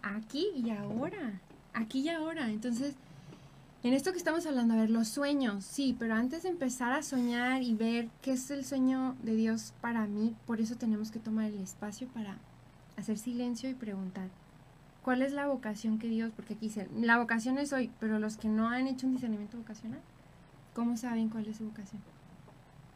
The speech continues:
Los que ya están casados, pues ya hicieron ese discernimiento, ¿no? Y ya escogieron, ya vieron que eso era su, su llamado. Yo quisiera compartirles algo que a mí me ayudó mucho cuando, y aquí abro un paréntesis para compartir.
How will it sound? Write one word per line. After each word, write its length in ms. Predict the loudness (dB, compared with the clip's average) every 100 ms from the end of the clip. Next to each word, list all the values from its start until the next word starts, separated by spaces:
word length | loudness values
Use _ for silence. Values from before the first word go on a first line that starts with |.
| -20 -18 0
Los 180 | 2 4
que 60 | 2
ya 80 |
están 240 | 0 2 0
casados, 360 | 0 0 0 -2
pues 100 | -4
ya 300 | -4 -2 -4
hicieron 360 | -6 -4 -4 -4
ese 160 | -6 -8
discernimiento, 680 | -8 -8 -6 -6 -6 -6
¿no? 180 | -6 -4
Y 100 | 0
ya 80 | 0
escogieron, 640 | -2 -6 -4 -2 -2 -4
ya 160 | 0 2
vieron 360 | 4 4 4 2
que 100 | 0
eso 200 | -2 -2
era 340 | 0 -2 -4
su, 320 | -4 -4 -6 -8
su 100 | -8
llamado. 580 | -6 -4 0 2 2 0 -10 -20 -20 -20 -20 -20 -20 -20 -20 -4
Yo 160 | 0 0
quisiera 360 | 0 2 2
compartirles 560 | 2 2 0 0 0 0
algo 200 | 0 0
que 80 | 0
a 20 |
mí 80 | -2
me 100 | 0
ayudó 260 | 0 0 -2
mucho 400 | -4 -4 -6 -6
cuando, 300 | -4 -4 -4 -8 -4
y 140 | -2
aquí 220 | -2 2
abro 200 | 2 4
un 80 | 2
paréntesis 560 | -2 -4 -6 -8 -10 -10
para 160 | -10
compartir. 560 | -8 -10 -10 -10 -6